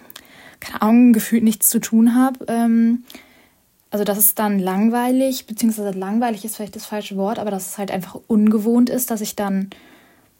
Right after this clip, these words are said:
da sitze und weiß ich nicht, was mache. Ähm,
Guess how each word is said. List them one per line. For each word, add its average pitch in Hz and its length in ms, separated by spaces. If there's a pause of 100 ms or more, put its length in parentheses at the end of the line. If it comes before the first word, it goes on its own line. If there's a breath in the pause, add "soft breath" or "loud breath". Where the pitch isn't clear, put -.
(120)
da 190 140
sitze 214 580
und 196 340
weiß 190 220
ich 240 100
nicht, 254 200
was 277 200
mache. 277 400 (680 loud breath)
Ähm, 220 680